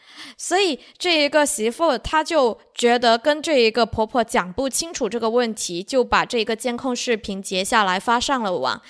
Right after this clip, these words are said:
很多网友就因此而找到了，“哇，我也是，我跟我婆婆讲就不要脸对脸，嗯，贴着这个孩子，好，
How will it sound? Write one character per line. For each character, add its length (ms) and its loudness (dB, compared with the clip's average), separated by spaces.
很 200 -4
多 160 4
网 200 2
友 160 2
就 220 2
因 300 0
此 300 -6
而 260 -2
找 240 0
到 280 4
了 200 0
，“哇， 400 8
我 160 6
也 160 4
是， 220 -2
我 140 2
跟 160 -4
我 100 2
婆 260 0
婆 200 2
讲 300 0
就 160 -2
不 280 -4
要 200 2
脸 240 0
对 200 2
脸， 220 0
嗯， 180 -4
贴 260 0
着 160 0
这 80 -6
个 120 -2
孩 260 -2
子， 140 -4
好， 260 -2